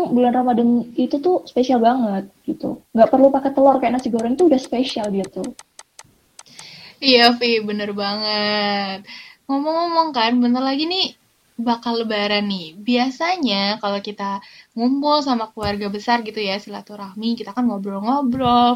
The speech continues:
Speaker 2: foto keluarga. Yang mungkin nggak bisa di setiap weekend atau liburan nih kita kumpul full team sama keluarga. Biasanya nih momen Lebaran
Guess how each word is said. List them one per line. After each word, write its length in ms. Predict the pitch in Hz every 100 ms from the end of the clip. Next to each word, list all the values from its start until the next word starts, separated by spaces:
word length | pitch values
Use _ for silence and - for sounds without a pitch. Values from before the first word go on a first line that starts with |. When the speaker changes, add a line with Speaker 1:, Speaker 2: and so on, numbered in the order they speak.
| 240
Speaker 2:
foto 200 | 190 190 -
keluarga. 720 | 196 240 262 240 233 226 226 - - - _ _
Yang 120 | 240 254
mungkin 280 | 285 311 349 381
nggak 140 | 277 127 240
bisa 160 | 247 302
di 60 | 262
setiap 260 | - 240 226 233
weekend 420 | 233 - 262 311 285
atau 200 | 240 233 240 240 _ _ 240
liburan 400 | 240 220 240 285
nih 60 | 339
kita 140 | 339 339 330
kumpul 320 | 302 285 285 277
full 180 | 285 311 311
team 140 | 311 269
sama 180 | 254 240 240
keluarga. 500 | 240 240 240 226 220 214 208
Biasanya 300 | 208 240 349
nih 80 | 403 320
momen 280 | 254 240 233 240 - - _
Lebaran 420 | 226 214 214 233